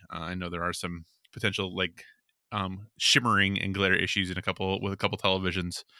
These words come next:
Uh, but I don't know, my, <laughs> my cheap four K H D R T V, it seemed to work just fine and look really good. Uh, so yeah, Horizon Forbidden West, it is done. It is completed.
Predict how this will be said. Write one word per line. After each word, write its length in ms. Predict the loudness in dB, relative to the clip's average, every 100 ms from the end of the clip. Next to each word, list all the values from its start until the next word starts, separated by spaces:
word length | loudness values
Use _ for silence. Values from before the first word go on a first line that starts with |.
| -20 -20 -20 _
Uh, 200 | -6 -4
but 280 | 0 2 2 2
I 120 | 2
don't 140 | 2 2
know, 140 | -2 2
my, 200 | 0 0 -6
<laughs> 100 | -4
my 220 | 4 4
cheap 460 | 6 2 2 -6
four 240 | -6 -2 -2
K 180 | -2 -2
H 300 | -2 -4 0
D 120 | 2
R 80 | 2
T 180 | 0
V, 140 | -2 -2
it 80 | -2
seemed 200 | -4 -4
to 80 |
work 180 | -4 0
just 180 | -2 0
fine 160 | 0 0
and 80 |
look 140 | -2 -4
really 180 | -6 -6
good. 280 | -6 -8 -12 -16 -14 -12 -14 -8 2
Uh, 280 | 4 6
so 140 | 4 4
yeah, 240 | 6 4
Horizon 360 | 2 2 2 0
Forbidden 280 | 0 2 4
West, 280 | 4 2 0
it 120 | -2
is 180 | -4 4
done. 280 | 6 6
It 120 | 4 0
is 320 | -2 -4 -8
completed. 640 | -8 -4 2 6 6 6